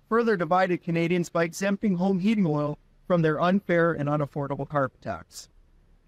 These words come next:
This move provided affordability re-, relief for people in Atlantic Canada,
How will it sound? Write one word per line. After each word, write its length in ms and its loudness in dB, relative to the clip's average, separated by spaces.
This 220 -2
move 260 2
provided 420 2
affordability 760 0
re-, 160 -8
relief 400 0
for 140 -4
people 340 0
in 120 2
Atlantic 500 -2
Canada, 420 -2